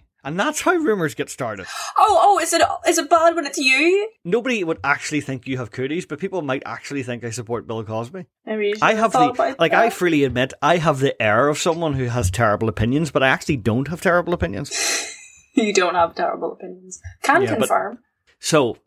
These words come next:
Speaker 1: the Simpsons sign up for this thing. They have to live like it's eighteen ninety-five, and they're not allowed anything that wasn't available in eighteen ninety-five. Um,
Speaker 2: Mm.
Speaker 1: but Marge really wants a melon baller.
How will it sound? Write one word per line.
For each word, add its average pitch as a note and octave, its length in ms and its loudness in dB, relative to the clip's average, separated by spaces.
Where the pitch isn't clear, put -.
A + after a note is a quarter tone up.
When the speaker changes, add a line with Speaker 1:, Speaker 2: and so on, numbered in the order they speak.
Speaker 1:
the B2+ 120 -4
Simpsons E3+ 300 2
sign D3+ 160 4
up B2+ 120 2
for B2+ 80 -2
this A#2 180 2
thing. A#2+ 160 0
They A#2 80 -2
have C3 160 -2
to D3 80 2
live A#2+ 200 4
like A#2 120 0
it's - 160 -6
eighteen B2 260 0
ninety-five, G#2+ 760 -2
and G2+ 480 0
they're A#2 160 0
not A#2+ 200 4
allowed A2+ 380 4
anything A2 600 -2
that G2 260 -4
wasn't A#2 320 0
available A2 340 2
in D3 80 2
eighteen D3 240 2
ninety-five. B2+ 580 -2
Um, G#2+ 220 2
Speaker 2:
Mm. G2+ 40 -2
Speaker 1:
but A#2+ 120 0
Marge B2 440 2
really A#2 340 2
wants A2 280 -4
a A#2 40 -6
melon A2+ 440 -2
baller. D#3 440 -2